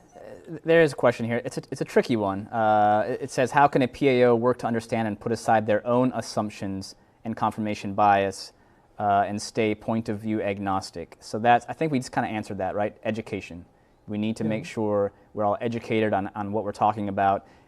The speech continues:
Speaker 1: And even from a s-, from the services, from a D O D perspective, and I, as a guy who works in the Pentagon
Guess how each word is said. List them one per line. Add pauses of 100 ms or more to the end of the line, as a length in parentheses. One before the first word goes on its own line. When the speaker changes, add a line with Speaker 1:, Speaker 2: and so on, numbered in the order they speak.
Speaker 1:
And
even
from
a
s-, (140)
from
the
services,
from
a
D
O
D
perspective,
and
I, (300)
as
a
guy
who
works
in
the
Pentagon